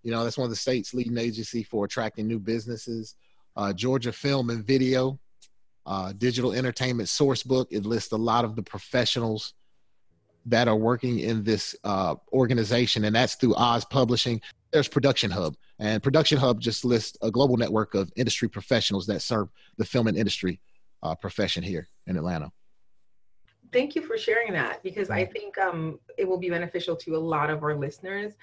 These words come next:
Speaker 2: uh, particularly those that work in Atlanta or are thinking t-, of coming to Atlanta, because we're, we're aptly,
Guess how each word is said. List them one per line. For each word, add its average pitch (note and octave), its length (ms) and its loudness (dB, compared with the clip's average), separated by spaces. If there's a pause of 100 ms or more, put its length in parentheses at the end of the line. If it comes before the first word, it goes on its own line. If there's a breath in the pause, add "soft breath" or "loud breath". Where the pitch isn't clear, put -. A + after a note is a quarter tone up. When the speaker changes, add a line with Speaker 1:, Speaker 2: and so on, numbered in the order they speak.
(220 loud breath)
Speaker 2:
uh, A3 100 -2
particularly C4 580 -2
those F3 360 4
that E3 320 2 (220 loud breath)
work G#3 280 0
in G#3+ 60 -4
Atlanta G3+ 320 0
or D#3 180 0
are D3+ 40 2
thinking E3+ 440 -6
t-, - 180 -20
of D3 140 -10
coming F#4 360 -4
to F#3 100 -4
Atlanta, D#3 360 0
because E3 460 -2 (100)
we're, F#3+ 720 4
we're F#3 240 2
aptly, G3+ 640 -4